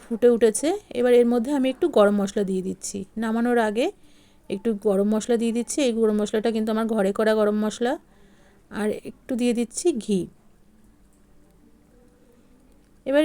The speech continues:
ঘি আর গরম মশলাটা দিয়ে একটুখানি ফুটে উঠলে, মানে একটু দমে রেখে তারপরে নামিয়ে নেব। বন্ধুরা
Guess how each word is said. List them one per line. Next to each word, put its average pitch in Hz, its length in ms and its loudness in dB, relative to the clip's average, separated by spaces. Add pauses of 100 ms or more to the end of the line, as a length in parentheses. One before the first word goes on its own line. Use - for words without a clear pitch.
(100)
ঘি 254 100 0 (120)
আর 285 120 6
গরম 233 180 6
মশলাটা 254 360 0
দিয়ে 247 160 2 (200)
একটুখানি - 560 -4
ফুটে 233 260 0
উঠলে, 240 240 0 (960)
মানে 226 180 -4
একটু 226 160 -4
দমে 220 260 6
রেখে 220 220 0 (140)
তারপরে 226 260 0 (120)
নামিয়ে 180 300 -2
নেব। 170 120 -12 (2250)
বন্ধুরা 269 300 4